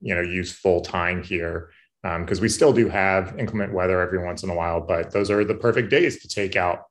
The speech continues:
coastal boats. Um, so there are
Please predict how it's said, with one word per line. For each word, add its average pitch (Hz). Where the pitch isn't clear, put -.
coastal 92
boats. -
Um, 82
so 92
there 98
are 98